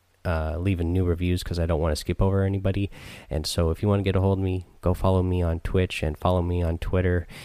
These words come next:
and write me there. Um, I already know Breadman Brett has done that, and Skull Bash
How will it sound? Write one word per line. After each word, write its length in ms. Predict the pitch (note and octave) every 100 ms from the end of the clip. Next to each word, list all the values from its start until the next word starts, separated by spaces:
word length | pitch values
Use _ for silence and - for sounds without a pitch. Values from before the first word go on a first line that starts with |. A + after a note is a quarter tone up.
| - -
and 180 | D#2 E2+
write 240 | F2+ -
me 80 | F2+
there. 480 | E2+ E2+ F2 F2+ - -
Um, 320 | E2 D2+ D#2 - _ - -
I 160 | F#2+ F2+
already 200 | F2+ F2+
know 140 | E2
Breadman 520 | - F2+ F2+ E2+ E2
Brett 280 | - F2+ - _
has 180 | G2 F2+
done 220 | F#2 F#2
that, 320 | F2+ F2 F2 -
and 240 | D#2+ D#2
Skull 260 | - - F2+
Bash 540 | F2 F2 F2+ - -